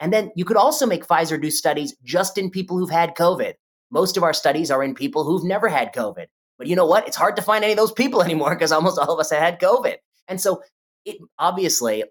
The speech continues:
like any drug product, it might be different if you hadn't recovered from the disease than if you haven't had it.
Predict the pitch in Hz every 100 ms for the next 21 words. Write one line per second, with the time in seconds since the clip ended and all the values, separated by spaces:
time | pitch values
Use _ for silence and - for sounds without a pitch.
0 | 139 131 147 175 165 131 180 180 131 110
1 | 110 139 139 147 - 135 131 165 135 120
2 | 113 120 113 135 147 123 113 - 143 151
3 | 127 117 113 127 156 123 120 113 113 113
4 | 117 135 160 131